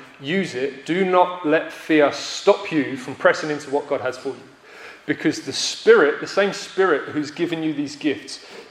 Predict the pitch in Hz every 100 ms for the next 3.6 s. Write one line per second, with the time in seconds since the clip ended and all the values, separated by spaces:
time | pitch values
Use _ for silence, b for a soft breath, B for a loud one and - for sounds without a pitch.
0 | - 113 - - - 143 - - - -
1 | - 151 - - - 165 143 - - 156
2 | 135 104 135 139 - 151 143 123 117 -
3 | B B - 160 131 92